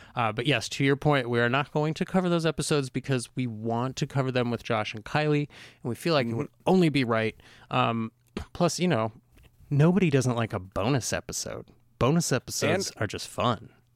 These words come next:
Speaker 2: we're just doing a teaser for next week. Next week, Ein and Ed, heavy episode.
Speaker 1: Yeah, so
Speaker 2: Good
Speaker 1: definitely
Speaker 2: stuff.
Speaker 1: make sure to be with us next Friday at eight thirty P M Mountain Time at youtube dot com slash twist my arm podcast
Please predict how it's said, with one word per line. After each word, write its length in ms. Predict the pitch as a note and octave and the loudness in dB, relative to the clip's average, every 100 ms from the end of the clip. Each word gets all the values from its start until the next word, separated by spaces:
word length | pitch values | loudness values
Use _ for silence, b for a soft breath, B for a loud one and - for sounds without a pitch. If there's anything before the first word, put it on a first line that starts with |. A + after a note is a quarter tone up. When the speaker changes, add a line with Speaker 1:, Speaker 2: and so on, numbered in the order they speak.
| _ - | _ -2
Speaker 2:
we're 140 | D3 | 0
just 120 | E3+ | 2
doing 140 | F#3 D3+ | 4 4
a 60 | |
teaser 360 | - E3 F#3 D#3+ | 2 -2 0 0
for 140 | - | 2
next 300 | C3 C#3+ - | 2 2 0
week. 280 | A2 G2 - | -6 -6 -6
Next 300 | A#2+ D3+ - | -2 -2 -2
week, 300 | B2+ A#2 - - _ _ C3 | -2 -2 -6 -20 _ _ -2
Ein 260 | C3+ C#3 | 2 2
and 100 | C#3 | 0
Ed, 280 | B2+ A#2+ G2+ | 2 2 0
heavy 280 | G#2+ A2+ A#2 | -2 0 0
episode. 480 | A2 A2 - G2+ G2 - | 0 -2 -6 -8 -10 -14
Speaker 1:
Yeah, 200 | G#2+ G2+ | -12 -12
so 240 | - A2+ G#2+ | -8 -6 -6
Speaker 2:
Good 640 | - - - _ - D3 | -10 -20 -20 _ -6 -2
Speaker 1:
definitely 600 | D#3 F3 D#3 C3+ B2+ A#2 A#2 | 2 4 4 4 4 2 0
Speaker 2:
stuff. 100 | - | 2
Speaker 1:
make 200 | B2+ A2 | 2 2
sure 180 | - | 0
to 60 | A#2 | 0
be 160 | G#2 G#2+ | -2 0
with 180 | A2+ | 0
us 220 | A2 G#2+ A2 | 2 0 0
next 400 | A2+ F3+ - - | 0 0 -2 0
Friday 440 | A#2 G#2+ G#2 G#2 | 4 4 4 4
at 160 | G#2+ G#2 | 2 2
eight 220 | F#3+ E3 | 0 0
thirty 320 | - D3+ B2 A2 | 0 2 2 0
P 240 | - D3 | 0 2
M 180 | A#2 A2 | 2 2
Mountain 320 | A2+ A2+ A2+ | 0 0 0
Time 380 | A2 A2+ G#2+ G#2 | 0 0 0 0
at 300 | A#2+ G#2+ G2+ | -2 -2 -4
youtube 560 | - A2+ F3 - C#3 A2 | -6 -2 0 2 2 4
dot 220 | C3 C#3 | 2 2
com 300 | - B2+ A2+ | 2 0 0
slash 480 | - C3 C3 A#2+ - | 0 0 0 0 -4
twist 240 | - D#3+ C#3+ | -4 -2 0
my 180 | B2 | 2
arm 160 | A2+ G#2+ | 2 0
podcast 680 | - G#2+ G2 A#2 G#2+ G#2 | 0 -2 -2 0 0 0